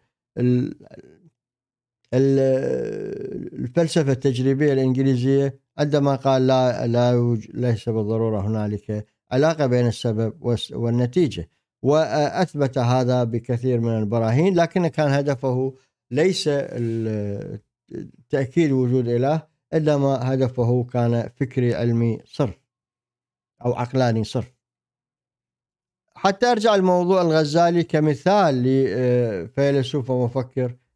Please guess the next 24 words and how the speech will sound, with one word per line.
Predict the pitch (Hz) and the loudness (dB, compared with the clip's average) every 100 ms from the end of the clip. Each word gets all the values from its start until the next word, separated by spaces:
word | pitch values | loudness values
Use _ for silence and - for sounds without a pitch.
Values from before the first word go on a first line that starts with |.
| _ 127 | _ -2
يرى | 131 135 139 170 208 202 190 | 0 2 2 2 2 2 0
بأن | 151 156 151 156 151 | -2 0 0 2 2
الحقيقة | 151 - 127 131 - 123 123 135 151 143 131 | 0 -2 -4 -4 -4 -4 -4 -2 -2 -2 0
ليست | 135 127 135 123 | 0 0 -4 -6
مسألة | 127 123 - 127 117 117 117 120 _ _ - 127 123 123 123 | -4 -4 -4 -4 -2 -2 -4 -10 _ _ -8 -2 0 0 0
من | 131 147 147 143 | 0 2 2 2
مسائل | 143 123 147 139 127 123 | 0 0 0 2 2 0
أساسية | 117 127 117 - 120 | -2 -2 -4 -2 -2
بالنسبة | 110 120 107 - 107 | 0 -2 -2 -4 -4
له. | 95 95 _ - | -4 -8 _ -2
أنا | 185 214 208 196 | 0 2 2 2
أرى | 175 170 | 2 2
بأن | 143 139 139 139 135 - - - 123 123 | 0 0 0 0 -2 -4 -8 -4 -2 0
من | 143 156 139 | 0 0 -2
ي-، | 147 143 - | -4 -4 -6
من | 139 147 147 | -4 -2 0
ي-، | 147 90 - - - - - | -2 -4 -8 -10 -12 -20 -6
من، | 151 175 | -2 0
من | 180 | 2
أمثالي | 180 170 135 165 143 120 127 | 2 2 2 2 2 2 2
مثلًا | 120 120 120 127 | 0 -2 -2 0
دائمًا | 135 127 127 135 | 0 2 0 0
يبحث | 117 120 120 | -2 -4 -6
عن، | 117 120 | -6 -8